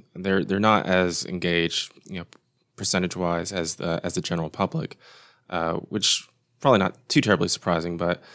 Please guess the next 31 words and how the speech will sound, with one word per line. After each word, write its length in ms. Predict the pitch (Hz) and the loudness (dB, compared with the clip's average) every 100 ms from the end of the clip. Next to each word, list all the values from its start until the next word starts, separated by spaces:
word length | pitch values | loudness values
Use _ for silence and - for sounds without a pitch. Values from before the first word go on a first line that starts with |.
| - - | -20 -4
to 260 | 95 92 90 | 2 4 6
actually 300 | 110 - 101 | 4 4 2
look 160 | 98 | 2
at 40 | 92 | -2
the 60 | |
numbers 320 | 90 90 87 | 0 0 -2
and 80 | 90 | -4
see 160 | - 92 | -4 -2
kinda 260 | 92 85 | -2 -4
what 200 | 87 92 | -2 -4
that 180 | 85 85 | -6 -8
gap 320 | - 90 90 | -2 0 0
is, 320 | 90 85 87 - - - _ _ | -2 -2 -4 -10 -20 -20 _ _
uh, 380 | - 87 82 85 82 - | -6 -4 -2 -4 -6 4
the 80 | 104 | 8
military 760 | 131 117 107 92 87 85 92 - _ _ _ - | 8 8 6 6 4 2 -4 -16 _ _ _ -6
as 120 | 98 | -6
a 60 | 85 | 0
whole 340 | 101 92 85 | 2 4 2
is, 180 | 82 - | -2 -6
is 180 | 90 85 _ _ | -12 -12 _ _
fairly 300 | 165 143 92 | 8 8 8
young. 480 | 95 92 87 87 92 - | 4 2 2 -4 -10 -12
Uh, 320 | 92 87 87 - | -6 -4 -4 -4
a 40 | |
lot 240 | 92 98 95 | -2 0 2
of 260 | 92 87 _ _ _ _ _ _ _ _ - | 2 -2 _ _ _ _ _ _ _ _ -4
the 140 | 123 | 4
enlisted 340 | 110 107 - - | 6 6 2 0
service 240 | 101 - - | -2 -2 0
mem-, 300 | 92 90 | 0 -2